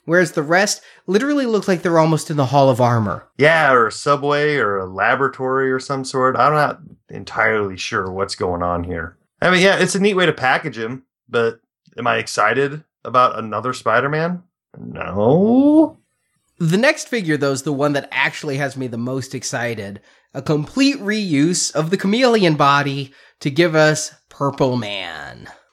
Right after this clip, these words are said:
Speaker 1: Now, this one actually makes sense. I mean, the villain of the Jessica Jones T V series, this feels like something Hasbro would probably want to try to build on the hype of,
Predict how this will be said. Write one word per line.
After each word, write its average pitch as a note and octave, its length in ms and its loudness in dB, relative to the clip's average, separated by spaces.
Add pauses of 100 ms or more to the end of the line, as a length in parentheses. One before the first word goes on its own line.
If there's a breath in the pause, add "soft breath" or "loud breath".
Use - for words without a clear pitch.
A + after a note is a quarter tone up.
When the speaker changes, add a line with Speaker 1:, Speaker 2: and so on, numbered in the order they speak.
Speaker 1:
Now, F#3+ 120 2
this F#4 200 0
one F#4 120 -2
actually G#3 440 -2
makes A#3 260 -2
sense. A#3 360 -4
I C3 60 -6
mean, D3 160 -2
the C3+ 80 -2
villain D3 480 0
of C3+ 120 -2
the C3+ 60 -4
Jessica C#3+ 480 -4
Jones C#3 500 0
T B2 200 -6
V D3+ 240 -4
series, F#3+ 500 2
this A3+ 180 -2
feels A#3 280 -4
like A3+ 140 0
something A3 260 -2
Hasbro D#3+ 480 0
would E3 160 -6
probably D#3+ 540 -2
want C#3 360 0
to D#3+ 80 -10
try D3+ 220 2
to D3+ 80 0
build C#3+ 480 -4
on D3+ 160 2
the E3 80 2
hype C3 420 -2
of, C3 400 0